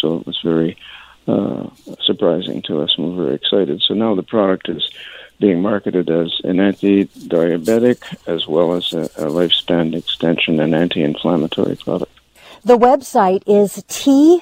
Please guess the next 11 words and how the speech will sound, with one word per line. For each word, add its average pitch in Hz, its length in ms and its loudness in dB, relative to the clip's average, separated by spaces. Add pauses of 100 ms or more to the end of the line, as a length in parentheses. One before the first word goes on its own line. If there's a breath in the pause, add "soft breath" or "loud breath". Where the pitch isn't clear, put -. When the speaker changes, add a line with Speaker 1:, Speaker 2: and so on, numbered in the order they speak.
(120)
Speaker 2:
two 262 580 4
diabetic 208 920 4
dot 190 300 4
com. 190 400 0
Scroll 226 360 4
down 196 300 4
and 185 100 0
enter 208 220 0
the 175 120 2
word 196 260 4
radio 175 560 4